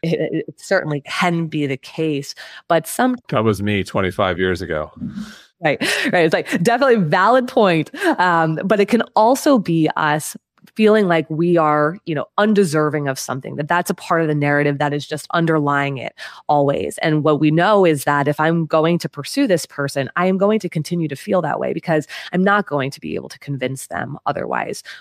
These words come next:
Speaker 1: I know that they're disconnected from self or relationship and they don't want anything, but I'm going to go after someone who's not available, and it's gonna keep this narrative steady for me. And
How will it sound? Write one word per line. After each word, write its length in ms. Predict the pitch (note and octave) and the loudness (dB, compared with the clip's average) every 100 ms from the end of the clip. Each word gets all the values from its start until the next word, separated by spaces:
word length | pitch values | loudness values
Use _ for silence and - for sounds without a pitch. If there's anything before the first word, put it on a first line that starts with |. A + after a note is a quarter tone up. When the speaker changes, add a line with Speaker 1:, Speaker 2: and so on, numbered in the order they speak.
| - | -2
Speaker 1:
I 140 | D3+ | 0
know 400 | D#3 D#3+ E3+ F#3+ | 2 4 6 4
that 200 | E3+ - | 2 0
they're 200 | C#3+ C#3+ | -2 -2
disconnected 800 | C3+ C#3 - C#3+ C3 - - - | -4 -6 -4 -4 -4 -4 -8 -8
from 420 | - C#3 C3+ C3 _ | -4 -4 -4 -10 _
self 440 | - G#3+ C#3+ - | 0 2 2 0
or 140 | D3 C#3 | -2 0
relationship 720 | D#3 A3 G3+ D#3 C#3+ - D3 | 0 0 0 -2 -4 -8 -4
and 60 | |
they 100 | D#3 | 0
don't 260 | F3+ G#3+ - | 2 0 0
want 220 | D3 C#3+ | -2 0
anything, 400 | C#3 D3 - D#3 | -2 -4 -8 -4
but 100 | D3+ | -2
I'm 140 | D3+ | -2
going 260 | D#3+ F3+ G3+ | 0 2 2
to 80 | G#3 | 2
go 220 | E3+ D#3+ | 2 2
after 340 | D3 C#3 D3 | 0 -2 -6
someone 340 | C#3 D3 D3 C#3+ | -8 -4 -4 -4
who's 220 | D3 - | -6 -4
not 180 | D#3+ F#3 | 0 0
available, 640 | E3+ C#3+ C#3 C#3+ - D3 - - | 0 0 0 -2 -4 -6 -10 -8
and 100 | D#3 | -4
it's 140 | D3 - | -4 -2
gonna 180 | D#3 D3+ | -2 -2
keep 360 | - C#3+ - | -2 -6 -2
this 240 | C3 C3 C#3 | -4 -4 -4
narrative 760 | C3+ C3+ C3+ - - F#2+ - - - - | -2 -2 -2 -4 -4 -4 -6 -16 -20 -16
steady 500 | - - - B2 C#3 | -16 -6 -2 0 -2
for 300 | - - D#2 | -6 -10 -12
me. 320 | - G#1+ - - - - | -12 -18 -20 -20 -20 -8
And 420 | E3+ E3 D#3+ D#3 | -2 2 2 0